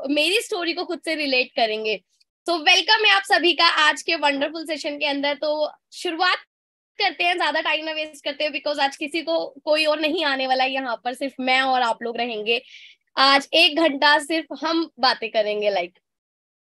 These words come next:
So, मैं अपना इंट्रोडक्शन देती हूँ आप सभी को। मेरा नाम लक्ष्मी शर्मा है और basically मैं चंडीगढ़ की रहने वाली हूँ। और अगर एजुकेशन की बात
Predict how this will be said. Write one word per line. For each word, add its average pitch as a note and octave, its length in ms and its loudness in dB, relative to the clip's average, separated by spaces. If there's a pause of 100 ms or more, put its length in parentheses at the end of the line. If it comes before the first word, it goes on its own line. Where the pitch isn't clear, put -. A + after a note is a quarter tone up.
(360)
So, D#4+ 180 6
मैं E4+ 240 6
अपना E4+ 280 2 (320)
इंट्रोडक्शन D#4 680 0
देती D#4 420 -4
हूँ D#4 80 -2
आप C#4+ 120 0
सभी C#4+ 260 -4
को। D4 120 -2
मेरा C#4+ 220 0
नाम D4 160 -4
लक्ष्मी C#4+ 320 -8
शर्मा B3 300 -2
है C4+ 180 0
और B3+ 200 2
basically D4+ 540 -6
मैं D4 160 -2
चंडीगढ़ C4+ 440 -2
की C4+ 180 -4
रहने A#3 240 -2
वाली A3 260 -2
हूँ। A#3+ 220 -8 (460)
और A#3+ 260 4
अगर B3+ 220 2
एजुकेशन C#4+ 640 0
की F4+ 120 0
बात B3+ 260 0